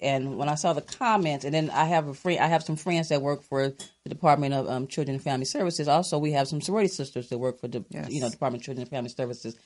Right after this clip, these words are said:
Speaker 1: And I saw their posts and, um, little comments on their, on their thread. So I was kinda like, "Huh?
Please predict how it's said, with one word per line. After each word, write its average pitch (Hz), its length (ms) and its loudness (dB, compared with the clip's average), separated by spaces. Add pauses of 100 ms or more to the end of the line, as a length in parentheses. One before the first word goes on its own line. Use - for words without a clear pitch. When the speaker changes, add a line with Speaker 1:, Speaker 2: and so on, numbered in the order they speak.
(180)
Speaker 1:
And 147 140 2
I 160 80 6
saw 156 300 6
their 160 180 4
posts 135 640 -2
and, 131 340 -2
um, 117 400 -4 (520)
little 151 180 2
comments 147 400 -2
on 135 80 -4
their, 139 220 0 (100)
on 131 120 -6
their 131 120 0
thread. 131 400 0
So 127 260 2 (100)
I 143 180 2
was 143 160 -2
kinda 160 260 0
like, 143 280 0
"Huh? 165 500 0